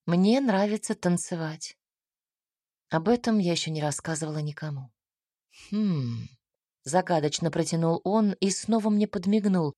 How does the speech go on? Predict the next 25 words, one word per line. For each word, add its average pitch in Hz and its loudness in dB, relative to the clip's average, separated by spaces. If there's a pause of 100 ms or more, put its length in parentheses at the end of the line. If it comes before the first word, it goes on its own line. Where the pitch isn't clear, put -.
(140)
«Интересно». 151 0 (840)
И 190 6
с - -4
ним 240 4
самим 196 0 (220)
тоже 190 0
было 156 -4
интересно 165 -6 (360)
и 285 0
весело. 151 -6 (1600)
Я 185 4
совершенно 240 2
потерялась 226 0
во 185 4
времени 208 4
и - -4
пространстве. 165 -4 (380)
Через 170 0
полчаса 240 -2
мы 196 0
остановились 208 -2
у 190 0
какого-то 214 0
маленького 240 2
магазина. 175 -2